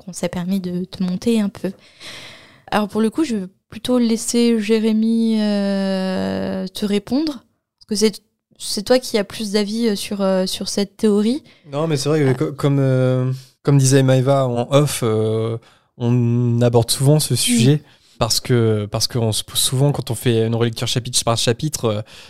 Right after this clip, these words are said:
Speaker 2: c'est vrai que ça nous arrive souvent de dire, « Mais pourquoi, euh, Dumbledore, il fait ça ? Ou pourquoi il le fait pas ? »
Speaker 1: Mm.
Speaker 2: Euh, et je crois qu'on s'était posé la question, euh, récemment pour le miroir du Rized.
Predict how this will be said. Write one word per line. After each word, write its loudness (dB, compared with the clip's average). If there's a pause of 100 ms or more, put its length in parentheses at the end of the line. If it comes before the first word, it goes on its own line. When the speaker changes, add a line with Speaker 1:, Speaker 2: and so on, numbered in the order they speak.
Speaker 2:
c'est -8
vrai 2
que -6
ça -4
nous 0
arrive 0
souvent -2
de 0
dire, « 0
Mais 0
pourquoi, -2
euh, 2
Dumbledore, 0
il -4
fait -6
ça ? 2
Ou 6
pourquoi 2
il 4
le 6
fait 2
pas ? » 6
Speaker 1:
Mm. 6
Speaker 2:
Euh, 4 (720)
et -4
je -4
crois 0
qu'on 0
s'était 0
posé -2
la 2
question, 0
euh, 0
récemment 0
pour -2
le 0
miroir 2
du -2
Rized. 0